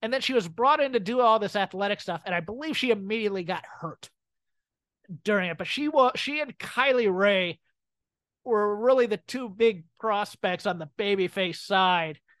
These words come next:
uh, when A E W was beginning. And, of course, Kylie Rae, uh, her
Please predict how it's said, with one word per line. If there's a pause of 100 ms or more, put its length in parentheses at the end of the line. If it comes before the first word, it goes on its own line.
(420)
uh,
when
A
E
W
was
beginning.
And,
of
course,
Kylie
Rae, (1040)
uh, (760)
her